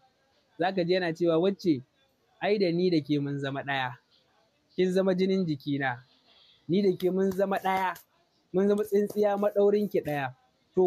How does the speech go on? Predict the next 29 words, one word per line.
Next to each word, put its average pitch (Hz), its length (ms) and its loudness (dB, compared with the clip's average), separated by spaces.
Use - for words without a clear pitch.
wannan 214 360 0
zaman 233 680 0
ɗayan 220 400 2
haƙiƙi 226 640 -2
ne 214 140 2
ko 190 160 -2
majazi? 156 500 -2
Ka 196 120 0
ga 214 120 2
dai 214 160 2
ai 240 100 2
wannan 190 320 0
zaman 190 300 2
ɗayan 165 340 0
majazi 180 560 0
ne 185 120 0
ba 156 120 -2
haƙiƙi 143 460 -8
ba. 127 160 -6
To, 165 80 -2
abin 220 200 0
da 214 80 4
Shehu 208 200 2
Ibrahim 190 400 0
yake 175 180 0
nufi, 214 380 0
irin 233 320 0
zama 226 460 2
haƙ-, 185 240 -2